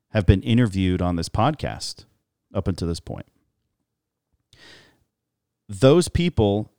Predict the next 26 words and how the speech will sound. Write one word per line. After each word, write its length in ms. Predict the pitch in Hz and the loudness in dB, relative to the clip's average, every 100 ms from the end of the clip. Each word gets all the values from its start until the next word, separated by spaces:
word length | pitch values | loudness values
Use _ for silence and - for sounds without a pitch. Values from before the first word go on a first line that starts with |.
| _ _ | _ _
have 240 | - 104 | -2 0
done 240 | 95 123 147 | 2 2 2
things 380 | - 101 104 104 | 0 0 0 -2
and 100 | 95 | -4
have 200 | 101 92 | -4 -4
habits 480 | - 117 113 104 | -2 0 0 -2
and, 240 | 98 92 92 | -2 -4 -4
and, 460 | 98 95 90 90 - _ _ _ _ | -2 -2 -2 -4 -8 _ _ _ _
and, 340 | 95 87 85 - _ _ _ _ _ | -2 0 -2 -4 _ _ _ _ _
uh, 240 | - 55 50 - _ _ _ _ | -8 -8 -8 -14 _ _ _ _
attitudes 520 | - 113 139 - 131 110 | -2 2 2 2 0 2
that 160 | 107 | -2
they've 180 | 107 98 | -2 -2
put 160 | - 131 | 0 0
into 240 | 120 117 | 0 -2
their 140 | 98 | -2
life 500 | 90 95 127 110 - - _ _ _ _ _ | 0 0 2 0 -4 -16 _ _ _ _ _
that, 280 | 113 104 - - | -2 -2 -2 -2
that 120 | 104 | 0
I 120 | 107 | 2
respect 560 | 113 101 - - 151 - | 0 -2 -2 -2 -2 -2
and 120 | 101 | -4
that 140 | 101 - | -4 -2
I 160 | 110 | -2
want 340 | 156 131 110 - | -2 -2 -6 -4
to 300 | 104 92 | -4 -4